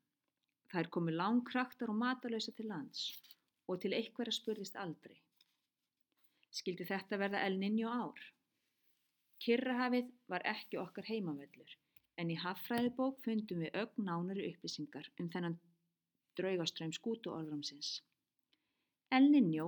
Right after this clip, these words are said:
er heitur straumur sem leysir hinn kalda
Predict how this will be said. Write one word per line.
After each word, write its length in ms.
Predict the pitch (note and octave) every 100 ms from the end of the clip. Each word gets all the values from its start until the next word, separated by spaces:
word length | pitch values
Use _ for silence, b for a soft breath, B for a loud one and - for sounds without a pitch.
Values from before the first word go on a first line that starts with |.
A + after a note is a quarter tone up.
| F#3
er 100 | F#3+ -
heitur 380 | B3+ C#4 C#4 A#3+
straumur 460 | - F3 D3+ D3+
sem 160 | E3+ F#3+
leysir 400 | F#3 G#3 A#3+ C4+
hinn 140 | C4+
kalda 380 | C4+ D#3+ D#3+ F#3+